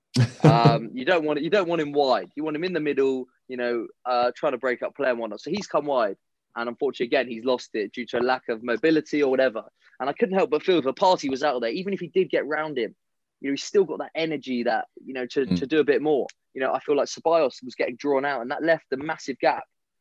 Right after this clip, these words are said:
Speaker 2: really straight down the middle of the pitch. You know, he made Fabio
Speaker 1: Mm.
Speaker 2: Silva look a far better player than,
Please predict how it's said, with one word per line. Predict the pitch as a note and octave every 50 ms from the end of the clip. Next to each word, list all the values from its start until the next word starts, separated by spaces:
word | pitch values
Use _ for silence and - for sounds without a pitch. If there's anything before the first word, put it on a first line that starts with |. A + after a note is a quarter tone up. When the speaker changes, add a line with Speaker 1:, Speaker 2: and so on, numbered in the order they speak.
| _ _ -
Speaker 2:
really | C3 D#3+ G3+ F#3+ C3 A2+
straight | - - - E3 C3+ A#2
down | C3 B2+ B2
the | B2
middle | C3+ C3+ A#2+ A#2+
of | A2
the | A#2
pitch. | - E3 E3 G#2+ - - - - - _ _ _ _
You | - -
know, | A#2 B2
he | C3
made | C#3+ C#3+ C3 -
Fabio | - D3 C#3 - C3 B2
Speaker 1:
Mm. | A#2+
Speaker 2:
Silva | - - D3 C#3+ B2 A#2+
look | A2+ A#2 - -
a | A#2+ A#2 G#2+ -
far | - D#3 C#3+ A#2+
better | B2 A2+ A#2
player | - - C#3 C3 B2 A#2
than, | G#2+ A2+ A2 G#2+ G2+